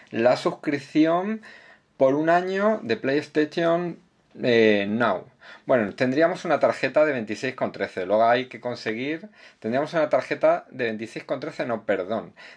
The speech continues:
de treinta euros que nos ha costado veintiséis con trece. Y ya cargando ese saldo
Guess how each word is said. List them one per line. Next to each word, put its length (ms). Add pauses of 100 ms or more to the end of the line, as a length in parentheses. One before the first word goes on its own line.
de 200
treinta 480
euros 460
que 160
nos 180
ha 100
costado 540
veintiséis 720
con 220
trece. 400 (360)
Y 160
ya 360
cargando 520
ese 200
saldo 560